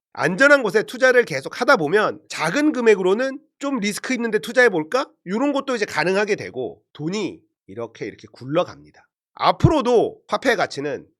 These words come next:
계속 떨어질 겁니다. 빠른 속도로 떨어지게 될 거예요.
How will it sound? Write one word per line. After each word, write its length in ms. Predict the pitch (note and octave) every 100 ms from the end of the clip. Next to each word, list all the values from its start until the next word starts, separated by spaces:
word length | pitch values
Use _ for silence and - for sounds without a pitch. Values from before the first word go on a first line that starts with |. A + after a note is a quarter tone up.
| _
계속 720 | - A#2 B2 F3+ G#3 G3+ _
떨어질 340 | - F#3+ G3 D3+
겁니다. 440 | G#2 F2 - _ _ _
빠른 360 | - A#3 C4+ A#3
속도로 600 | G3 - F3 G#3 A3+ A#3 _ _
떨어지게 420 | - G#3+ F#3 D3+
될 200 | A2+ D#2+
거예요. 220 | - -